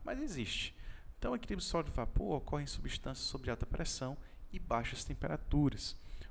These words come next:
porque eu não consigo ter substâncias sólidas a temperaturas muito altas,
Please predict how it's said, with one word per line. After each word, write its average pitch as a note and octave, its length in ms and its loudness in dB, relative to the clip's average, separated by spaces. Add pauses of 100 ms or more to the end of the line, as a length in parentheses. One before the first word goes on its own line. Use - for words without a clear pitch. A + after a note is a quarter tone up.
(100)
porque C3+ 460 2 (320)
eu E3 100 6
não G3 80 8
consigo E3 460 2
ter C3 260 0
substâncias - 540 0
sólidas C3+ 400 2
a D3+ 60 -4
temperaturas - 640 -6
muito C#3 260 -4
altas, - 440 -4